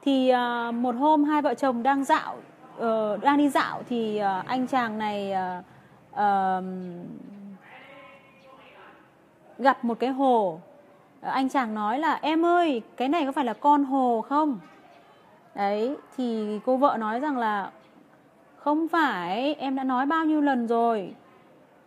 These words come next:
Cái, cái này là cái hồ nhá, cái này là cái hồ, là giống cái nhá." Đấy, thế anh chồng mới gật gù, "À, anh hiểu rồi." Thế hai vợ chồng lại đi thêm một đoạn nữa thì bắt đầu gặp một khúc sông.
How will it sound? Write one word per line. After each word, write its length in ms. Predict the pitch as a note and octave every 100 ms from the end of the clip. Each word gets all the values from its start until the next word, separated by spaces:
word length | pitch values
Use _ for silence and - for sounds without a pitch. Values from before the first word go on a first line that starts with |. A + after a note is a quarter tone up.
| _ -
Cái, 300 | A#3 C#4+ D#4+ -
cái 100 | C#4+
này 120 | D#4+
là 80 | B3
cái 320 | - A3 C#4
hồ 380 | E4+ D#4+ C#4+ C4+
nhá, 400 | C#4 D#4 E4+ E4+ D#4
cái 160 | A#3+ B3+
này 140 | C#4+
là 80 | A#3
cái 300 | - G#3 A#3
hồ, 280 | D#4 D4 A#3
là 100 | G#3
giống 200 | A3 B3+
cái 400 | B3+ A#3+ C4 F#4
nhá." 380 | F#4 F#4 G4 G4 - - - - - - -
Đấy, 340 | A3 A#3 C#4 - - - -
thế 240 | G#3 G#3 A3
anh 200 | C4 C4
chồng 180 | C4 A3
mới 100 | A#3
gật 100 | F#3+
gù, 180 | B3 A3+
"À, 680 | - A3 C4 C#4 C#4+ C#4+ C4+
anh 140 | C4
hiểu 280 | C#4 C4 F#3
rồi." 420 | F#3+ G3 F#3 E3+ - - _ _ _
Thế 100 | G#3
hai 180 | C4 C4
vợ 140 | A#3+
chồng 240 | G#3+ A#3+ A3
lại 100 | A3
đi 140 | C#4
thêm 180 | E4 E4
một 120 | B3+
đoạn 260 | C4 - A#3+
nữa 260 | B3+ C#4+ E4+
thì 80 |
bắt 160 | C4 D4
đầu 160 | C4 A3+
gặp 180 | B3+ - -
một 240 | A#3 A3 -
khúc 120 | F4+
sông. 360 | - F4 D#4